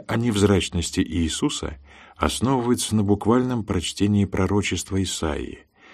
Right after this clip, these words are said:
«Он был презрен и умален пред людьми, муж скорбей и изведавший болезни,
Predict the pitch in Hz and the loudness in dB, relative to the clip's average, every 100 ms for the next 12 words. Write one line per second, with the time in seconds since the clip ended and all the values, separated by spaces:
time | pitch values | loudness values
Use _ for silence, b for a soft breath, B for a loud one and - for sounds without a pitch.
0 | B B B - 92 82 78 78 73 - | B B B -6 -4 -2 0 0 -2 -12
1 | - - 76 67 78 107 117 107 - 82 | -10 -4 -2 -2 -2 -2 -4 -10 -6 -6
2 | - 78 76 90 107 110 104 - 107 98 | -4 -4 -2 0 0 -2 -6 -4 -4 -2
3 | 98 87 92 98 B B B B 90 85 | -4 -2 -2 -4 B B B B -2 2
4 | 101 - - 92 90 82 92 110 113 - | 2 0 -4 -2 -2 0 0 0 -4 -4
5 | 82 80 76 76 92 95 90 - 98 92 | 2 2 0 0 0 0 -4 -4 -2 0
6 | 85 85 76 80 | 2 0 -2 -8